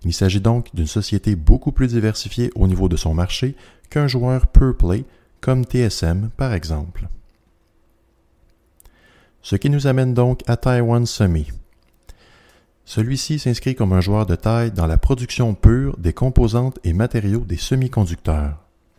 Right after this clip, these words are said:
T S M n'effectue aucune création ou production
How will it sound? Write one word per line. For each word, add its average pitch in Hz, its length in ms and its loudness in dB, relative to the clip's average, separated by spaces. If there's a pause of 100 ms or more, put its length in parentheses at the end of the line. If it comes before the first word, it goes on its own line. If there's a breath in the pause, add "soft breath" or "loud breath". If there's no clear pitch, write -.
(840 soft breath)
T 101 80 2
S 120 240 4
M 139 180 2
n'effectue - 580 0 (200)
aucune 135 380 2
création 120 580 0 (220)
ou - 80 0
production - 680 2